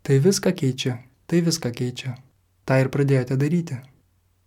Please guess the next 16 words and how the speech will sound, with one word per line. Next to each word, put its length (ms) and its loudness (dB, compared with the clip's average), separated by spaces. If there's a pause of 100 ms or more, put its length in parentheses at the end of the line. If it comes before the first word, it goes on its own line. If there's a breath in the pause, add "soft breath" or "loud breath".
(680)
Jūs 240 4
žengėte 400 2
dar 160 -2
tik 160 -6
mažą 320 2
žingsnelį. 640 0 (500)
Šis 160 -2
kelias 400 0
labai 300 2 (100)
ilgas. 460 -4 (680)
Giliai 300 4
viduje 440 4 (360 loud breath)
reikia 260 6
labai 240 6
daug 220 4
ištirti, 540 -2